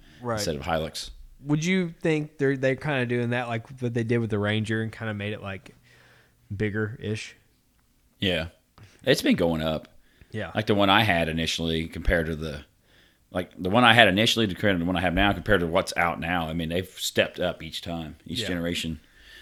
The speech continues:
Speaker 1: I
Speaker 2: It's
Speaker 1: like
Speaker 2: gotten
Speaker 1: your
Speaker 2: a little bit bigger.
Speaker 1: generation.
Speaker 2: I like it. I, I like the new one, too. I think the new
Speaker 1: Yeah.
Speaker 2: one looks good.
Speaker 1: Oh, the new one's really good. Um,
Speaker 2: That's what I, my next truck will be again.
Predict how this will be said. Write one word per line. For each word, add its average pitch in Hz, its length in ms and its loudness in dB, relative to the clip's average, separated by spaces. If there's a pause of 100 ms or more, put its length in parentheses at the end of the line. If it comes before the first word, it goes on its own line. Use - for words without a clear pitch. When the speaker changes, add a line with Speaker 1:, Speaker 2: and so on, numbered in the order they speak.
(140)
Speaker 1:
I 135 80 -2
Speaker 2:
It's 143 80 0
Speaker 1:
like 123 120 0
Speaker 2:
gotten 120 120 -2
Speaker 1:
your 107 60 -2
Speaker 2:
a 110 40 0
little 113 140 2
bit 107 160 2
bigger. 87 160 0
Speaker 1:
generation. 101 280 -8 (800)
Speaker 2:
I 143 100 4
like 214 200 2
it. 101 320 0
I, 113 120 0 (100)
I 107 140 2
like 143 180 6
the - 80 2
new 123 120 4
one, - 120 2
too. 117 160 2
I 123 40 6
think 151 120 0
the 95 60 -6
new 95 100 2
Speaker 1:
Yeah. 123 80 2
Speaker 2:
one 113 80 2
looks 78 120 -6
good. 80 260 -6
Speaker 1:
Oh, 131 160 0
the 120 100 -2
new 131 160 2
one's 104 160 -4
really 107 220 -4
good. 90 240 -10 (1120)
Um, 98 460 -10 (680)
Speaker 2:
That's - 200 -10
what 95 80 -2
I, 95 200 2
my 92 160 2
next 98 300 0
truck - 320 0
will 95 80 -2
be 104 140 2
again. 101 360 0